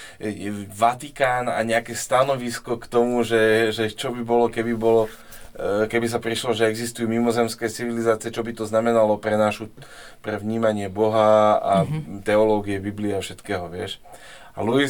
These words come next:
Speaker 1: pre Louisa je to, vieš, že úplne, no on si to tak vie predstaviť, že však jasne, však Boh, Boh vytvoril, e, proste život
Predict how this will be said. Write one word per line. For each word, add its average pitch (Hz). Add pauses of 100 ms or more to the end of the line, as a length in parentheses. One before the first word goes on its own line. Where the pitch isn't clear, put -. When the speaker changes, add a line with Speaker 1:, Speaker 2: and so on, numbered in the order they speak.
Speaker 1:
pre 143
Louisa 165
je 160
to, 156
vieš, 151
že 143
úplne, 143
no 180
on 202
si 175
to 139
tak 127
vie 151
predstaviť, 139
že 131
však 131
jasne, 170
však 101
Boh, 117 (480)
Boh 120
vytvoril, 120
e, 104 (520)
proste 104
život 104